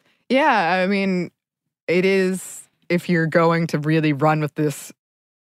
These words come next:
this movie is sort of a metaphor for America, then you do have all these aspects of, like, wealth gone wrong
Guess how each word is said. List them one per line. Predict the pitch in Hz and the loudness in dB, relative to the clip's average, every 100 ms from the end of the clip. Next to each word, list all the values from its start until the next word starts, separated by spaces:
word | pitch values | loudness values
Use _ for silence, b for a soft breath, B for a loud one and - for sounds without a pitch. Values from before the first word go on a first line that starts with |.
| - | -12
this | 143 | -6
movie | 151 147 139 | -4 -2 -2
is | 127 | -2
sort | 143 | -4
of | 147 | -4
a | |
metaphor | 139 135 - 135 | -2 -4 -2 -4
for | - 131 | -2 -2
America, | 131 131 160 - 139 139 | 0 0 0 -2 -4 -4
then | 143 139 135 _ _ _ _ _ - | -6 -6 -10 _ _ _ _ _ -6
you | 151 | -2
do | 151 147 | 0 0
have | 160 | 0
all | 143 143 | 0 0
these | 143 - | -2 0
aspects | 117 - 143 - | -2 -2 -4 -4
of, | 135 - | -8 -4
like, | 127 - | -6 -6
wealth | 147 135 135 - | -4 -2 -2 -4
gone | - 135 123 | -4 -2 -2
wrong | 120 117 113 131 156 | -4 -2 -2 -4 -6